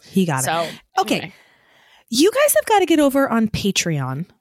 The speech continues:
Speaker 1: P A T R E O N dot com slash you can sip with us. We drop Tuesday episodes here. We drop Friday episodes over there. The reason I'm saying this is last week on our episode that dropped on Friday,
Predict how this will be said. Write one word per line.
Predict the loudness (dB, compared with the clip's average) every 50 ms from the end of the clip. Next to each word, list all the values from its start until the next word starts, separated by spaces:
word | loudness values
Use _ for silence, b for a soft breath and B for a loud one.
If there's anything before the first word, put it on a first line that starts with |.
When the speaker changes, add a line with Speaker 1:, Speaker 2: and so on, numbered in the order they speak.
| _ _ _ _ _ _ _ -4
Speaker 1:
P | 0 2 2 2
A | 2 0
T | 0 -2 0 2 2
R | 2 2
E | 2 0 0 2
O | 2 2
N | 2 0 0
dot | -2 -4 -4
com | -2 0 0 2 2 0
slash | 0 0 -2 -2 -2
you | -2
can | -2 -2 -2 -2
sip | -2 -2 -2
with | -2 0
us. | 0 0 0 0
We | -2 -2
drop | 0 -2 -2 -2 -4
Tuesday | -2 0 0 2 2 2
episodes | 0 0 0 0 0 0 0 0 -2
here. | -4 -4 -2 -2
We | -2 -2
drop | -4 -4 -6 -6 -8
Friday | -10 -4 -2 0 0 2 2 2 2
episodes | 0 0 -2 -2 0 0 -2 0 0
over | 0 -2 0 -2 -4 -4
there. | -2 -2 0 0 -2 -2 -6 -8 B B B B B 0
The | 0 2
reason | 4 2 2 2 2 0 0
I'm | 0 0
saying | 0 2 2 2 2 2
this | 2 0 -2 -2 -4 -4
is | -2 0 0 0 0 -2 -2 -4 b b b b b b b b b b _ _ _ _ _ _ _
last | -10 -6 -4 -2 -2 -2 -2 -4 -4 -2
week | 0 0 0 0 -2 _ -14 -20 -20 _ _ _ _ _ _ _ _ _ _ _ _ _ _ _ _ _ _ -2
on | 0 2 2
our | 2 2
episode | 0 0 -2 -2 -2 0 0 0 0
that | -2 -2
dropped | -2 -2 -2 -2 -4
on | -4 -4
Friday, | -4 -6 -8 -8 -10 -12 -14 -16 -18